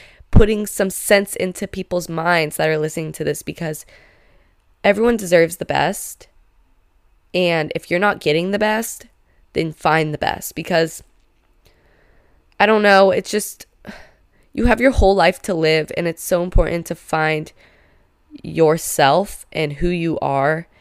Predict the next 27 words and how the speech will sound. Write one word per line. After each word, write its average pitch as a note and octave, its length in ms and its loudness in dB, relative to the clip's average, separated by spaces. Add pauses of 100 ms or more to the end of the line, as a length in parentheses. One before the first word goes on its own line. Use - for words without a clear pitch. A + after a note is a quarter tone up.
(380)
And E3+ 120 -2
so E3+ 460 2
I'm G3 100 2
just F#3+ 120 -10
gonna A3 180 0
talk F3+ 300 -8
about F#3 360 -2
that - 220 0
stuff, - 420 -2
and D3+ 220 -4 (440)
because F#3 280 -2
I F3+ 140 0
know F3 120 0
a E3+ 100 0
lot E3 200 4
of E3+ 60 -2
people - 280 0
that E3 240 0
get E3 160 -2
into D#3+ 400 -2
toxic - 480 -10
relationships E3 760 -4 (180)
start E3 280 0
to F3+ 100 0
lose D#3 460 -2 (120)
themselves, C#3+ 840 0
and D3 360 -4